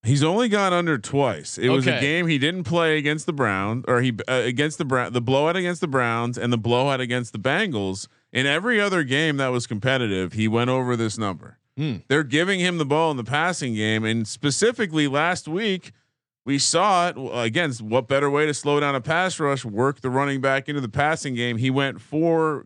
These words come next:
Speaker 1: catches on four targets for twenty-one yards. So we're going over the receiving total for Derrick Henry.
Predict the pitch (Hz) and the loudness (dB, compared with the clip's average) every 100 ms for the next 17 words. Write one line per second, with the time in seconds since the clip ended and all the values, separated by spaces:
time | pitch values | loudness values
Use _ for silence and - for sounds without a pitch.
0 | - 147 139 139 131 117 131 127 120 123 | -4 -4 -2 -2 -2 -2 -2 -2 0 0
1 | 123 107 107 101 107 92 82 73 62 - | 0 -6 -10 -8 -6 -4 -6 -8 -10 -14
2 | - _ _ _ - 139 160 175 170 170 | -20 _ _ _ 0 2 4 2 2 2
3 | 160 151 131 - 120 110 98 101 92 82 | 2 0 0 0 0 0 0 0 0 -2
4 | 82 85 80 - 71 67 | -4 -2 -4 -6 -12 -12